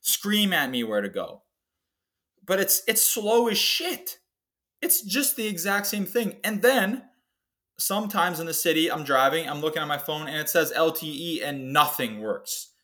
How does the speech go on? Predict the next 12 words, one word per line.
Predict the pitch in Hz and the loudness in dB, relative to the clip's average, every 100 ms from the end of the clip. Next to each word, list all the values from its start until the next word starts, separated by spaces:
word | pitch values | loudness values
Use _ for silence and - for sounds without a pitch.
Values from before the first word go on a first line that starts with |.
| _ - | _ -4
Not | 139 139 139 117 107 | 2 4 4 -2 0
one | 127 135 127 | 0 0 -4
thing | - 123 117 | -4 -4 -4
will | 107 101 | -6 -4
load. | 98 85 - _ _ _ _ _ _ _ _ _ | -4 -6 -12 _ _ _ _ _ _ _ _ _
So | - 170 | 0 2
what | 143 104 123 233 | 2 2 4 4
is | 214 | 2
going | 190 196 139 | -2 -2 0
on | 127 160 | 2 2
there, | 123 90 | 0 -4
people? | - 104 - | -6 -12 -12